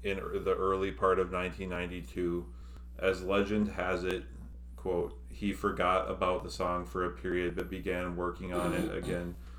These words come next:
Speaker 1: when he and his wife, Courtney Love, moved to a new house in the Hollywood Hills."
Speaker 2: Mm.
Speaker 1: Love sa-, Love said in a nineteen ninety-four interview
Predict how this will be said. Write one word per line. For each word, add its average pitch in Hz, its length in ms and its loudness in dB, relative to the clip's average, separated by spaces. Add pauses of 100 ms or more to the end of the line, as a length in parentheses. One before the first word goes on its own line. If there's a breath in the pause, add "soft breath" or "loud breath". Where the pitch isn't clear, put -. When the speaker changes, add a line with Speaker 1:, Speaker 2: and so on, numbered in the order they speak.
(140 loud breath)
Speaker 1:
when 92 220 0
he 95 160 0
and 92 120 2
his 85 160 -2
wife, 87 380 2
Courtney 90 340 0
Love, 87 420 4 (400 loud breath)
moved 95 340 -2
to 98 120 2
a 90 60 4
new 90 300 -2
house 87 460 0
in 90 120 -2
the 90 80 -6
Hollywood 85 580 -2
Hills." 87 420 -6 (160)
Speaker 2:
Mm. 98 360 -6 (240)
Speaker 1:
Love 101 400 4
sa-, 104 400 4 (100)
Love 104 380 4
said 101 340 4
in 98 220 0
a 92 80 0
nineteen 92 400 -2
ninety-four 92 640 0
interview 90 640 -2